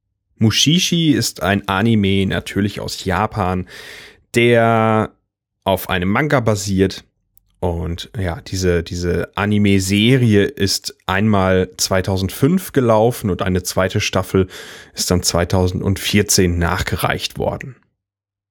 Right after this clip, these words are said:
Die Folgen gehen jeweils, äh, zwanzig Minuten und es gibt in der ersten Staffel sechsundzwanzig Folgen und in der zweiten Staffel zwanzig Folgen.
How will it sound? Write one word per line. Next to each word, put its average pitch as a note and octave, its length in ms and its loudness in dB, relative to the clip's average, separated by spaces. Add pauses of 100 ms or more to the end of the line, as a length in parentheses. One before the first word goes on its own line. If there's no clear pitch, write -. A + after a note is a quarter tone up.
(480)
Die G#2+ 80 -2
Folgen D3+ 600 2
gehen A#2+ 440 4
jeweils, F#2+ 1000 2
äh, F2 340 2
zwanzig - 480 -2
Minuten F3 680 0 (500)
und A#2 720 4 (100)
es G2 200 -4
gibt - 400 -2 (720)
in G2 120 -2
der G2+ 100 2
ersten C3 320 0
Staffel A2+ 380 2
sechsundzwanzig B2+ 800 0
Folgen G#2+ 480 2
und F2+ 120 -2
in G2 120 2
der F#2+ 140 4
zweiten F#2+ 360 0
Staffel F#2 400 -2
zwanzig G#2 600 -2
Folgen. - 460 -8